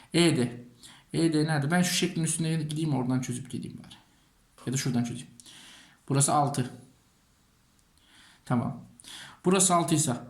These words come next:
altmışın karşısı altı ise arkadaşlar, otuzun karşısını nasıl buluruz? Altıyı kök üçe böleriz. Bu da iki kök üçtür.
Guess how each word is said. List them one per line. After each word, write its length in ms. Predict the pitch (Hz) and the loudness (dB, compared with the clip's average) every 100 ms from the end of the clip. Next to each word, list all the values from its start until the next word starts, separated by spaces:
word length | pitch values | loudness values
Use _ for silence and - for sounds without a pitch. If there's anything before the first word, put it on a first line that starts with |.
| - _ | -20 _
altmışın 480 | 170 165 185 214 208 | -2 0 2 2 2
karşısı 340 | 185 170 165 | 2 2 0
altı 280 | 165 160 170 | 0 2 2
ise 140 | 180 | 4
arkadaşlar, 300 | 151 143 143 | 2 0 0
otuzun 300 | 151 147 175 | -2 0 2
karşısını 320 | 180 160 151 165 | 2 2 2 2
nasıl 160 | 160 | 2
buluruz? 300 | 127 156 180 - | 0 0 -2 -2
Altıyı 400 | 151 147 143 123 | -2 0 0 -2
kök 200 | 151 147 | -2 -2
üçe 200 | 151 135 | 0 2
böleriz. 440 | 120 131 175 - | 2 2 0 -2
Bu 80 | 120 | -2
da 220 | 160 185 - - - - | -2 -4 -10 -16 -18 -12
iki 140 | - | -8
kök 220 | - 139 | -4 -2
üçtür. 340 | 131 - 113 | -2 -6 -8